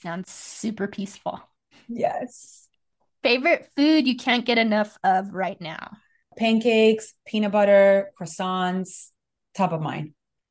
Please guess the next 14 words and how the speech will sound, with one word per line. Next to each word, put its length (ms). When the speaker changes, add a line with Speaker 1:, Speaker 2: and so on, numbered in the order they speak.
Speaker 1:
And 540
favorite 380
hot 280
beverage 440
right 160
now 260
that 180
we're 200
going 320
into 200
fall, 360
winter 280
months? 560
Speaker 2:
Lavender 960